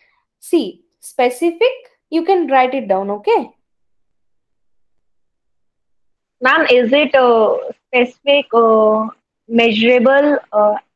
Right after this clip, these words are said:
Speaker 2: A, I didn't remember, responsible and time bound?
Speaker 1: Uh, yes, not responsible.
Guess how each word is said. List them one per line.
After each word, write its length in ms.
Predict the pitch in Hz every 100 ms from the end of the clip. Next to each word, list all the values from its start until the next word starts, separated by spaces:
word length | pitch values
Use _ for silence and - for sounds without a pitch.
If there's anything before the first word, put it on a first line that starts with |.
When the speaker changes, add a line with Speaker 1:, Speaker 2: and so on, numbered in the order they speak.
| _
Speaker 2:
A, 360 | 214 247 262 269 220
I 180 | 240
didn't 420 | 240 208 247 254 254
remember, 580 | 233 214 208 214 285 392 _ _ _ _
responsible 720 | 240 262 254 254 247 240 269 294 302 277
and 180 | 277
time 260 | 254 220 233
bound? 360 | 208 185 196 202 _ _ _ _ _ _ _ _ _ -
Speaker 1:
Uh, 560 | 302 339 370 392 415 415 403 392
yes, 320 | 392 - - -
not 360 | 302 494 -
responsible. 760 | 262 269 277 349 311 - 208